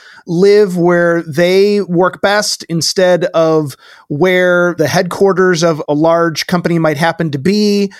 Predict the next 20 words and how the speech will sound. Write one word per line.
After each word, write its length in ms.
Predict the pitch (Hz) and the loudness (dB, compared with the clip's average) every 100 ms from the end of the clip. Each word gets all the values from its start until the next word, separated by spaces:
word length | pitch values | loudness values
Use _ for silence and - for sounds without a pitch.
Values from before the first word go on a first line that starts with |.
| - - - | -20 -20 -6
the 120 | 156 | -4
expansion 840 | 151 - - 190 196 190 190 190 185 - | -2 -4 -2 0 0 -2 -2 -2 -4 -4
of 160 | 151 | -4
fractional 720 | - - 170 175 - 196 196 | -6 -4 -2 -2 -4 0 0
roles 720 | 190 196 196 196 190 190 175 - | 2 4 4 4 2 0 -2 -2
that 120 | 165 | -2
exist 480 | 156 143 147 165 - - | -2 -2 -2 -2 -6 -6
in 180 | 170 160 | -4 0
relationship 560 | 156 165 170 156 151 - | 0 0 0 -4 -4 -6
to 100 | - | -4
agencies. 640 | 185 196 196 185 202 190 175 - - - | -2 0 0 0 0 0 -2 -6 -20 -4
There's 180 | 196 185 | -2 0
lots 380 | 196 269 302 - | -2 -2 -2 -2
of 280 | 214 160 | -2 -4
trends 400 | - - 214 214 | -4 -2 0 0
that 80 | 175 | 0
are 80 | 156 | -2
happening 640 | 139 175 185 196 170 160 | -2 -4 -2 -2 0 0
this 200 | 151 - | -2 -2
way. 520 | 156 147 143 135 143 | 0 2 2 2 0